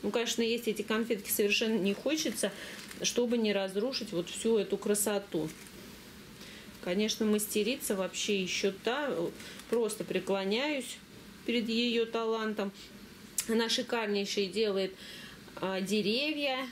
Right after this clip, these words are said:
тоже вот из разных тканей. Всякие разнообразные, прекрасно смотрятся.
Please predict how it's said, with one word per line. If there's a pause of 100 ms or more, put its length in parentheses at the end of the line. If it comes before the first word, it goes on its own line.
(360)
тоже
вот
из
разных (140)
тканей. (1800)
Всякие
разнообразные,
прекрасно
смотрятся.